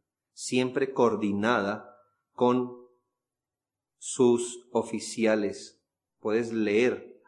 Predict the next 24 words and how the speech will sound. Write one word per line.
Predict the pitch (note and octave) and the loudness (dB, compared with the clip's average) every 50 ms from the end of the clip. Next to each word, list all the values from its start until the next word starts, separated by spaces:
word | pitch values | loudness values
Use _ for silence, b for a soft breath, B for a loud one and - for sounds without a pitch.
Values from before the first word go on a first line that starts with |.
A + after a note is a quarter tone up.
| _ | _
aún | - G2+ G#2+ B2+ C#3 C3+ B2+ - | -2 2 4 4 4 4 2 -2
como | - A#2 G2+ A#2 B2 | -2 -2 0 2 2
un | C#3 C#3 C#3+ | 2 4 2
apóstol, | C3+ C#3 C#3 D3 D3+ D3 - - - C#3 A#2+ G#2+ G2 - - - | 2 4 6 4 4 4 4 2 2 2 4 2 0 -4 -8 -10
como | - G#2+ G#2 G#2 | -6 -2 0 0
el | G2+ G2+ | 2 0
apóstol | F#2+ - A#2+ B2 A#2+ - - B2+ A#2 - | 0 0 -2 -4 -4 -4 -6 -6 -6 -2
Pablo, | - C#3 C#3 C#3+ D#3+ F3+ F#3+ - - - _ _ _ _ _ _ _ _ _ _ _ _ _ - | -2 -2 0 0 -2 -4 -6 -10 -16 -20 _ _ _ _ _ _ _ _ _ _ _ _ _ -4
en | - A2 G#2+ A2+ | -2 0 2 2
Hechos | A#2 A#2 - C#3 A#2+ - - | 2 2 0 -4 -6 -4 -2
trece, | C#3 C#3 D3 C#3+ - E3+ F3 F3 E3+ - _ _ _ _ _ _ _ _ _ | 0 0 0 0 0 -6 -8 -10 -10 -16 _ _ _ _ _ _ _ _ _
fue | - - C3 B2 | -8 -2 0 0
enviado | B2 B2 A#2+ A#2+ B2 C3 B2+ A#2 A2 G#2 | 2 2 2 4 4 4 4 4 2 0
a | G2 | -2
su | - - G2+ | -4 -6 -6
viaje | G2+ G#2 A2+ A2+ A2+ C3+ | -2 0 0 0 0 -2
misionero | B2+ C3 B2 - - A#2+ G#2+ A2+ B2+ C3+ D#3+ F3 E3+ - - - _ _ _ _ _ | -2 -2 -2 -2 -2 -2 -2 0 0 0 0 -2 -4 -8 -14 -20 _ _ _ _ _
a | - G#2+ - | -4 -4 -2
través | - A2 G#2 G2+ G#2+ C3 C3+ A2+ G#2 A2 | 0 -2 0 2 4 4 4 4 2 -2
de | G#2 | -2
la | G2 F#2+ | 0 0
iglesia | G2 G2 F#2+ G2+ G#2 A2 B2+ C3+ C3 - - A#2 A2 G#2 G2+ G2 | -2 -2 0 0 2 4 4 2 2 0 -4 -2 -2 -2 -2 0
de | G2+ G#2 G2+ | -2 -2 -2
Antioquía. | G#2 G2+ G2+ G#2+ G#2 F#2+ - - - G2+ G2 F#2+ G2 | -4 -4 -6 -4 -6 -6 -6 -6 -8 -8 -8 -10 -14